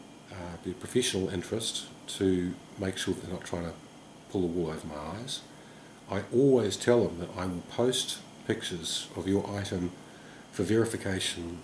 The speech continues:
on the forums before I commit to a purchase.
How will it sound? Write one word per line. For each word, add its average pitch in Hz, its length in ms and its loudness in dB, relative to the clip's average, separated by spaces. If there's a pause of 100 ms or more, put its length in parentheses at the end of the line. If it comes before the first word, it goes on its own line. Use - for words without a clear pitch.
on 110 200 2
the 107 60 0
forums 80 460 -2
before 87 320 -4
I 80 40 -4
commit 78 300 -8
to - 120 -12
a - 180 -8
purchase. - 520 -8